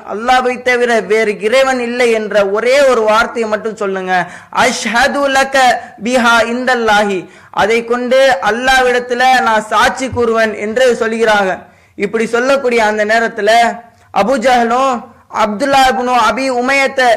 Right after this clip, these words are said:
எனக்கூடிய இந்த காஃபிரும் அபு தாலிப் அவர்களை மூளை செலவை செய்யக்கூடியவர்களாக இருக்கிறார்கள். "நீ அப்துல் முத்தலிபுடைய மார்க்கத்தை விட்டு தடம்புரல போறியா?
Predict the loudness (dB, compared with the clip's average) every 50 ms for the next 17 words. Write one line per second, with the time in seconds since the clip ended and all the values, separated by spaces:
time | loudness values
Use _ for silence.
0 | 0 -4 -14 -10 -6 -2 -2 -2 -2 -2 -4 -2 0 2 2 2 2 0 -4 -10
1 | -16 -8 -4 -4 0 0 0 0 2 2 2 2 2 0 0 -2 -2 0 0 0
2 | 0 -2 -4 -6 -10 -16 -20 _ _ _ _ _ _ _ -4 -2 -2 -2 -2 0
3 | 2 2 2 2 0 0 0 2 2 2 0 0 0 2 4 4 4 4 2 0
4 | -6 -10 -18 _ _ -12 -6 -4 0 0 0 0 0 -2 -4 -2 -2 -2 -2 -4
5 | -4 -4 -6 -6 -4 -4 -6 -4 -4 -4 -2 -2 -4 -4 -4 -4 -6 -8 -8 -10
6 | -10 -8 -6 -6 -6 -6 -8 -16 -20 -20 _ _ _ _ _ _ _ -20 -20 _
7 | _ _ _ _ _ -20 _ _ -4 -2 0 2 2 0 0 -2 -2 -2 -2 -2
8 | -2 -2 -2 -2 -2 -2 -2 -2 0 0 0 0 0 0 0 0 0 0 -4 -4
9 | -2 -4 -4 -4 -6 -4 0 0 2 2 0 -2 -6 -12 -20 -20 _ _ _ _
10 | _ _ -2 0 0 0 -2 0 0 0 2 2 0 0 -2 -4 -2 -2 0 0
11 | 2 2 0